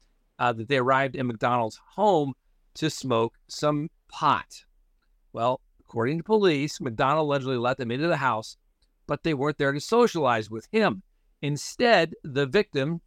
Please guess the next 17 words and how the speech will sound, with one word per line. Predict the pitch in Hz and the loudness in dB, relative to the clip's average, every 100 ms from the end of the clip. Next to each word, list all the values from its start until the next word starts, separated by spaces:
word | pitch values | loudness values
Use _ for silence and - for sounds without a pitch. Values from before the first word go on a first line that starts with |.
| _ | _
whose | 120 120 123 | -6 -6 -4
identity | 120 107 127 135 120 | -6 -2 0 0 0
has | 117 | -2
not | 120 120 | 0 0
been | 117 107 | -2 -4
released | 120 196 196 - | 0 0 0 -2
by | 131 131 | 0 0
the | 123 | -2
police | 147 180 196 - - _ _ _ | 0 2 2 -4 -16 _ _ _
as | 123 120 117 | -4 -4 2
of | 117 104 _ | 0 0 _
today, | 123 151 175 165 - - _ _ _ | -2 2 2 0 -6 -20 _ _ _
was | 160 143 | -4 0
looking | 190 202 185 | 0 0 -2
for | 160 | -2
McDonald's | 156 131 123 120 120 - | -2 0 0 0 -2 -10
brother. | 110 127 180 226 170 | -14 -4 2 4 2